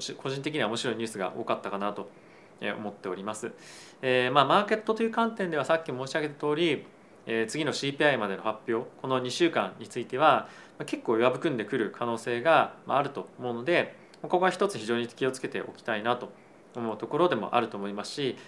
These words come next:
まあ、あとは仮想通貨のマーケットで、まあ、そんなに悪いニュースがなかったとしても、まあ、やっぱり株式市場が下がっていくことによって、えー、それに引っ張られていく可能性もあるので、本当にそこだけは少し、まあ、気をつけておきたいなと思ってます。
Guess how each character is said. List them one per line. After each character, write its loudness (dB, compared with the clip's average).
ま 4
あ、 6
あ 6
と 4
は 2
仮 -4
想 2
通 -4
貨 2
の 0
マ 2
ー -2
ケ -2
ッ -4
ト -4
で、 4
ま -4
あ、 -4
そ 4
ん 0
な 6
に 6
悪 4
い 0
ニ 2
ュ -2
ー -2
ス -4
が 0
な 2
か 6
っ 0
た -6
と -10
し -8
て -6
も、 4
ま 0
あ、 4
や 0
っ -6
ぱ 8
り 4
株 2
式 -2
市 -2
場 2
が 2
下 4
が 10
っ -4
て -4
い -6
く -8
こ -6
と -6
に -4
よ -6
っ -10
て、 2
え 0
ー、 2
そ 2
れ 2
に 0
引 -8
っ -14
張 4
ら 2
れ 0
て -2
い -2
く -10
可 -4
能 -2
性 -4
も 2
あ 4
る 0
の -4
で、 2
本 -6
当 2
に 2
そ -2
こ 2
だ 10
け 2
は 6
少 -4
し、 -8
ま -8
あ、 -8
気 -2
を 0
つ -8
け -2
て -12
お -12
き -16
た -2
い -4
な 4
と -10
思 -10
っ -20
て -18
ま -4
す。 -12